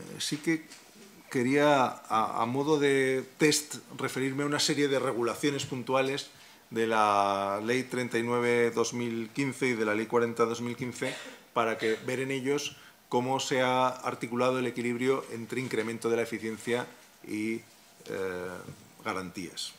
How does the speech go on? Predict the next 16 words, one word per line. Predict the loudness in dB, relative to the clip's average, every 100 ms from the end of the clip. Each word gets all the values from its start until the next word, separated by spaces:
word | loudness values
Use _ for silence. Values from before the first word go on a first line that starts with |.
| -16 -16 -20 -20 -20 -8
¿no? | -6 -6
Algunos | -6 -6 -4 -4 -4 -6 -10 -20 -20 -16
son | -2 2 2 0 -8 -12 -10
cuestiones | -6 -6 -4 -4 -4 -6
bastante | -6 -6 -8 -6
conocidas. | -6 -4 -2 0 0 -2 -10 -20 -20 -18 -16 -10
Una | -6
sería | -4 -2 0 -2 -6 -12 -20 -20 -8
lo | -6
relativo | -4 -4 -4 -4 0 2 2 -2 -8 -20 -12
al | -6 -2 -2 -4 -6 -8 -14 -18 -20 -20 -20 -4
cómputo | 2 4 2 0 2
de | 4
los | 2 0
plazos. | 0 0 -2 -4 -10 -20 -20 -20 -20 -20 -20 -20 -20 -20 -20 -20 -20 -20 -20 -20 -20 -20 -16 -14 -12 -14 -18 -18 -18 -14 -2
Eh, | 2 2 2 -2 -2 -4